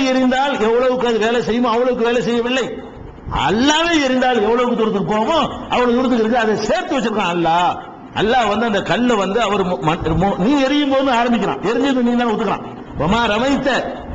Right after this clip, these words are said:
நீ எரியவில்லை, "இது ரமைத்த", நீ எரியும் போது.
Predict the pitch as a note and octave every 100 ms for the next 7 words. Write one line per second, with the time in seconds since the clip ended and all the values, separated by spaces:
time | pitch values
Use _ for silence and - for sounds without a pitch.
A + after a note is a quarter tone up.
0 | - D#3+ A3+ G#3+ A3 A3+ G#3+ G#3 F3+ -
1 | - - - F#3 C#4 D#4 A#3+ A#3 G#3+ F#3+
2 | E3+ C#4+ C4+ C#4 C4+ A#3+ F#3 - -